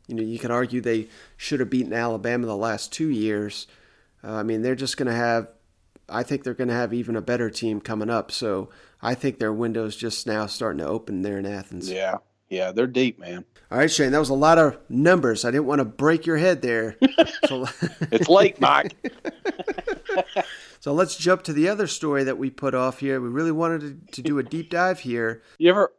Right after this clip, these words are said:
Speaker 2: you ever watch The Hangover and, and they're going
Speaker 1: Mm-hmm.
Speaker 2: to the casino and all those numbers are floating around? <laughs> Zach, that's, that's, that's what's going on right now. <laughs>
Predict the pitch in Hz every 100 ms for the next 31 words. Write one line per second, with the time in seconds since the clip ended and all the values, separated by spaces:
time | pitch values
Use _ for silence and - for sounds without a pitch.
0 | - 143 156 151 143 - 120 110 117 120
1 | 120 120 117 120 120 _ _ 107 107 101
2 | 73 _ - 107 113 113 113 120 120 113
3 | 107 107 - 120 117 117 113 110 113 110
4 | 107 95 110 110 113 110 107 - 117 110
5 | 110 110 110 107 107 415 - 440 127 117
6 | - 302 - - 466 - - - - -
7 | - 831 831 - - - - - - 247
8 | 196 320 392 - 214 165 160 - - 151
9 | 156 - 160 - - 160 - 226 - 190
10 | - - 185 220 - 170 - 165